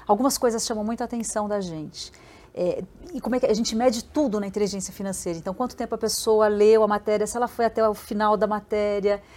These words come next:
é, o que que ela consumiu, se foi mais vídeo, se foi mais, ah,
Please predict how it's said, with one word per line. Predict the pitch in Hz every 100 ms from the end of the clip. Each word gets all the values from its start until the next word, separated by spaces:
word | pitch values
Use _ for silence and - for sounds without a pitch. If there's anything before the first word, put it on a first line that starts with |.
| - -
é, | -
o |
que | 240 285
que | 254
ela | -
consumiu, | 233 208 - 214 214 214
se | 202
foi | 220
mais | 208 202 175
vídeo, | 196 214 185
se | -
foi | 196 214
mais, | 202 202 196 - - - - -
ah, | - 202 190 190